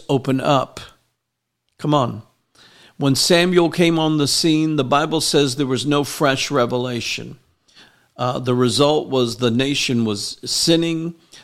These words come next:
They turned away from the way of the Lord. They didn't even understand why we had to, uh, go to church or why we had to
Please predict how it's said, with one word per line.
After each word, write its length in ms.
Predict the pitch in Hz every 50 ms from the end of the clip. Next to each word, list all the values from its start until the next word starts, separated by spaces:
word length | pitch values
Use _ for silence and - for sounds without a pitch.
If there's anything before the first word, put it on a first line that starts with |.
| _ _
They 140 | - 127 120
turned 320 | - - 180 170 170 165
away 260 | 156 143 143 139 143
from 260 | 139 - - 135 127
the 100 | 113 120
way 260 | 110 113 123 127 139 143
of 120 | 135 123
the 100 | 131 120
Lord. 320 | 120 123 131 135 139 127
They 100 | - 139
didn't 220 | 139 165 165 151 135
even 260 | 131 123 120 127 127
understand 720 | 120 123 120 120 113 - - - 151 151 160 160 147 127
why 220 | 117 123 127 131 127
we 180 | 120 127 123
had 280 | 120 131 127 127 123 -
to, 280 | - 127 120 117 113 107 110 - - - - - - _
uh, 320 | - 113 117 113 104 110
go 260 | 117 107 104 139 135 135
to 120 | 131 123
church 500 | - - - 131 - 131 113 110 - -
or 160 | 123 113 107
why 220 | 113 117 123 127 127
we 200 | 123 131 127 127
had 300 | 135 131 135 131 117 -
to 280 | 139 135 123 117 117